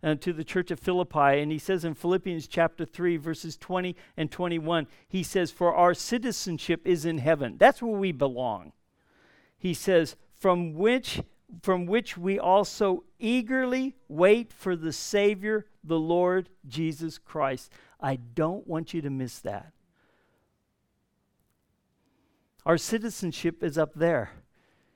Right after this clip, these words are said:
You say, "Well, I, I'm kind of at home here. Th-, this is, this is where I'm supposed to be." Well, John says, "Love not the world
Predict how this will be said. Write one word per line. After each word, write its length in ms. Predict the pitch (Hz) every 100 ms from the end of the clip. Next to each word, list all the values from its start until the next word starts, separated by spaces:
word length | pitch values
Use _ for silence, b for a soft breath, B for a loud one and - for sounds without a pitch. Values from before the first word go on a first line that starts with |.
| _ _ _
You 80 | 151
say, 240 | - 170
"Well, 400 | 151 147 147 143 B B B -
I, 140 | 160
I'm 180 | 214 233
kind 220 | - 269
of 140 | 240 185
at 140 | 160
home 260 | 202 208 160
here. 400 | 233 240 123 - _ _ _ _ _ _ _ _ _ -
Th-, 200 | 170 220
this 200 | 185 277
is, 200 | 302 208
this 280 | 233 233 254
is 160 | 294 220
where 220 | 226 202
I'm 200 | 180 170
supposed 460 | 202 160 170 - 165
to 60 |
be." 340 | 147 160 113 _ _ _ _ _
Well, 140 | 131 131
John 320 | 160 185 202
says, 480 | - 165 139 - _ _ _ _ _ _ _ -
"Love 240 | 135 139
not 240 | 151 196 -
the 80 |
world 500 | 135 127 113 92 107